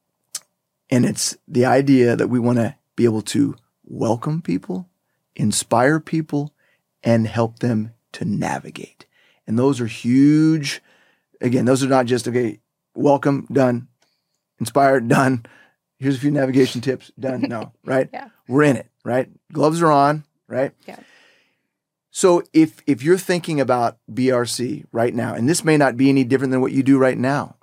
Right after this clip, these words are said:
Speaker 1: uh, currently, because you seem to be fairly squared away in, in, in, in your thought process of how you deal with human beings, right? And that's who we are before we're veterans or anybody else.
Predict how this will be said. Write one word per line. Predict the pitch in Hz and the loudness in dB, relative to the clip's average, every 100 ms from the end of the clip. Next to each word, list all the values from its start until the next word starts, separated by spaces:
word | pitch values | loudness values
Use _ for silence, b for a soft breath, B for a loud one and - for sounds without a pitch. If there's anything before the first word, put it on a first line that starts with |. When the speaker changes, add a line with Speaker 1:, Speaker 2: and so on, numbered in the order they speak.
| _ | _
Speaker 1:
uh, | 117 113 | -8 -8
currently, | 113 - 165 98 - _ _ _ 147 | -6 -2 -2 -4 -12 _ _ _ -10
because | 143 135 127 113 104 | -6 -2 -2 -2 -4
you | 123 | -6
seem | 117 147 139 | -2 -2 0
to | |
be | 120 113 | -2 -4
fairly | - 131 131 135 117 b b - | 2 4 4 2 -2 b b -12
squared | - - 147 135 | -6 2 4 6
away | 135 135 139 135 | 4 4 6 4
in, | 120 | 2
in, | 110 113 - - | -2 -4 -8 -6
in, | 127 | -4
in | 123 123 | -2 0
your | 120 | -2
thought | 113 139 143 | 0 0 0
process | - 117 117 117 113 | 2 2 2 -4 -2
of | |
how | 113 | 0
you | 123 127 | 0 0
deal | 127 | 0
with | 120 117 | 0 -2
human | 131 120 | -2 -2
beings, | 113 135 113 104 | -2 -2 -2 -4
right? | 117 127 | -4 -4
And | - | -4
that's | 117 - | -6 0
who | 143 | 4
we | 139 | 4
are | 127 120 | 4 0
before | 117 131 127 | -2 -2 0
we're | 123 113 b b b | -2 -6 b b b
veterans | - 143 139 135 123 | 0 2 4 2 2
or | |
anybody | 135 127 123 135 | 2 2 2 2
else. | 135 | 0